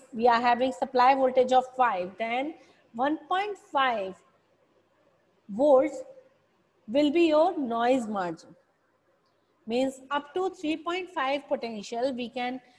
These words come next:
say that one is coming. It can be connected to a large number of gates,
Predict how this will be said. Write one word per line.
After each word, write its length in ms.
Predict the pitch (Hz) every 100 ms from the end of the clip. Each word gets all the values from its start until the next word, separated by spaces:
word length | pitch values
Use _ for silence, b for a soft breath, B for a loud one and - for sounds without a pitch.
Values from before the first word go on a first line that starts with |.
| b
say 460 | _ 339 285 269 - - 233
that 280 | 254 277 277 - _ -
one 400 | 214 277 320 302
is 200 | 247 240
coming. 300 | - 180 143 - _ _ _ _ _ _ _ _ _
It 160 | 240 254
can 220 | 277 262
be 60 | 277
connected 500 | 285 269 269 320 311
to 80 | 277
a 120 | 262
large 360 | 240 226 247
number 200 | 277 269
of 260 | 294 294 294
gates, 360 | 294 339 339